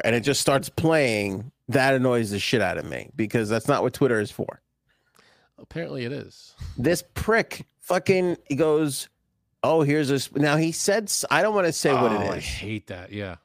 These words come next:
Speaker 2: Go ahead.
Speaker 1: But he said something that in no way, shape, or form, he didn't say what the movie was. He was referencing, like, an old movie.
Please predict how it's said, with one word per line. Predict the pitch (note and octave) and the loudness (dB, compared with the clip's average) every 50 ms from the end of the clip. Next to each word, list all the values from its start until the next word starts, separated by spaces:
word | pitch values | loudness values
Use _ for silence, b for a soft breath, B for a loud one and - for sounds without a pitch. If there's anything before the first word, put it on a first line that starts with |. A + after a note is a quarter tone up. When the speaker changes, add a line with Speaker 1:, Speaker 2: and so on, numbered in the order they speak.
| _ _ _ | _ _ _
Speaker 2:
Go | G#2+ | -16
ahead. | G2 F2+ F2+ | -10 -4 0
Speaker 1:
But | D#3 D3+ | 0 2
he | D3+ D#3 D#3 | 2 2 0
said | - - - - G3 F#3 G#3 F3+ | 0 -2 0 2 2 2 2 0
something | - - - D3+ C#3 C3+ B2+ - B2+ B2+ B2+ B2+ A#2+ | 0 0 0 2 2 0 0 0 0 2 2 2 2
that | C3 B2+ C3 - D3 | 2 2 2 2 2
in | C#3+ C#3 C#3 C#3 C#3+ C#3+ | 2 2 2 2 2 2
no | D3+ D#3+ E3 F3+ G#3 | 2 4 4 4 4
way, | G3+ G3 F3+ F3 D#3 | 4 4 2 0 0
shape, | - - - F3 D#3+ C#3 - C3+ | -2 -2 0 0 0 0 0 -2
or | B2 | -2
form, | - - - C#3 C3 B2+ A#2 A#2 - - | 0 2 2 2 4 4 2 2 0 0
he | B2 C3 C#3+ | 0 0 2
didn't | D#3 A3 A3+ G3+ F3 D3 | 2 2 0 0 -2 -2
say | - - - - - E3+ F3 F3+ E3 | -2 -2 -2 0 2 2 2 2 2
what | D3 D#3 D#3 D3 - | 2 0 0 0 0
the | D3 B2+ | 0 0
movie | A#2+ A#2+ C3+ C#3 C3+ C3+ A#2 B2+ B2 A#2 | 2 2 2 2 2 2 0 0 0 0
was. | G#2+ G#2 G2+ G#2 G#2 G2 F#2 F#2+ - - - - - - - _ _ _ _ _ _ _ _ _ _ _ _ _ | 0 0 0 2 2 0 -2 -4 -10 -14 -16 -16 -16 -18 -20 _ _ _ _ _ _ _ _ _ _ _ _ _
He | - - D3 D3 | -2 0 2 2
was | D3+ D3+ C3 C3 | 2 2 2 0
referencing, | A#2+ B2 D3+ D#3+ F3 - - F#3+ F3+ D#3+ - - E3+ D#3 D#3 | 2 2 2 2 2 2 0 0 0 0 0 0 0 0 2
like, | D3 C3+ B2+ C3 A#2+ - | 2 2 2 2 2 0
an | C3 C3 - - - | 0 0 -2 0 0
old | C#3+ D#3+ F3 F#3+ G3+ G3+ G3+ F#3+ F3 C#3+ | 2 4 6 6 6 6 6 4 4 2
movie. | C#3 C3 A#2+ A2+ G#2 G2 F#2 - B1 - - A#2 | 0 0 2 0 0 -2 -4 -6 -8 -8 -10 -14